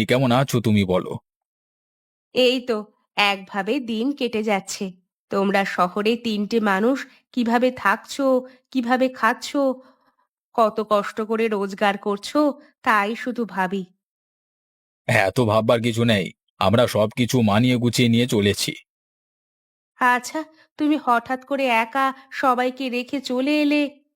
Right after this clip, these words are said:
Speaker 2: কিছু হয়নি তো? সব ঠিক আছে?
Speaker 1: বললাম না, সব ঠিকই আছে। তোমাদের না হয় আমাকে দেখতে ইচ্ছে হয় না, কিন্তু আমার তো ইচ্ছে হয় তোমাদেরকে দেখতে, তাই না?
Speaker 2: হুম,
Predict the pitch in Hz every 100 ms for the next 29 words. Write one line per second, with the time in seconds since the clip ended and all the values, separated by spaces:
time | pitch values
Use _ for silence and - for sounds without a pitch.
0 | _ 247 240 247 - 190 208 294 262 -
1 | 359 320 - _ _ - 262 262 - 285
2 | 415 415 - 330 226 - _ _ _ _
3 | _ _ _ _ _ _ _ - 98 120
4 | 123 120 120 101 95 - 113 - 131 139
5 | 117 120 - - - _ _ _ 98 95
6 | 117 139 135 127 120 151 156 135 135 135
7 | 135 131 127 120 - 113 113 107 92 -
8 | _ _ _ _ _ _ _ - 107 104
9 | 90 98 127 131 135 120 - 120 127 139
10 | 127 123 131 135 135 131 131 - 104 120
11 | 117 80 - _ _ _ _ _ _ _
12 | _ _ _ _ - 285